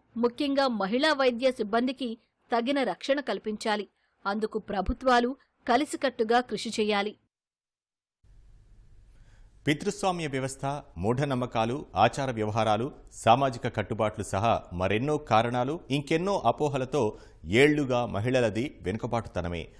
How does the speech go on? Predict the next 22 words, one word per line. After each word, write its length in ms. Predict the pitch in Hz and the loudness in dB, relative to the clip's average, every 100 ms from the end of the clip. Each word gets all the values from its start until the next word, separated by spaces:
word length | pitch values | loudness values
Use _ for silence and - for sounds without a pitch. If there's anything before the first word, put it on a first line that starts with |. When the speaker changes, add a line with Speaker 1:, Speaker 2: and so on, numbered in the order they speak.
| - - | -4 0
Speaker 2:
అంతెందుకు, 540 | 135 165 170 170 165 - | 2 2 0 -2 -6 0
ఆడబిడ్డలకు 640 | 104 165 180 170 170 160 | 2 4 2 2 0 0
విద్యాబుద్ధులు 580 | 135 120 147 139 131 131 | -4 0 0 0 -2 -4
నేర్పించడానికి 960 | 113 110 113 113 110 110 110 156 180 - - | -2 -2 -4 -6 0 0 0 -2 -2 -4 -10
నేటికీ 440 | 90 123 170 190 214 | 2 4 4 0 -2
తల్లిదండ్రులు 640 | 214 143 160 165 175 196 98 | 0 0 0 -2 -2 -2 2
ఆలోచిస్తున్న 640 | 113 135 131 - 101 104 | 2 2 -4 -8 -4 -4
దుస్థితి. 640 | 76 92 - 104 92 - - - - | -4 -6 -4 -6 -8 -10 -20 -20 -2
అంతటి 360 | 101 120 131 120 | 0 2 0 -2
క్లిష్ట 300 | - 123 - | -4 -4 -2
పరిస్థితులు 540 | 131 127 117 117 117 | -2 -2 -4 -6 -2
దాటుకొని 600 | 101 98 107 117 123 151 - - - | 0 4 4 2 0 0 -4 -12 0
తమ 160 | 107 143 | 4 6
కాళ్లపై 440 | 170 185 190 180 | 8 8 6 2
తాము 260 | 170 151 147 | 4 4 4
నిలబడే 480 | - 143 151 139 | 2 2 2 2
మహిళామణులు 720 | - 104 131 151 135 131 131 | 0 -2 4 4 4 0 0
ఎందరో 580 | 107 78 107 147 143 135 110 | 0 0 2 4 4 2 2
ఈ 100 | 113 | 2
లోకంలో. 500 | 98 95 95 87 - - - - | 2 2 -2 -2 -6 -10 -8 4
మరి 140 | 202 | 8
వారందరూ 540 | 185 139 131 180 196 | 10 8 8 4 2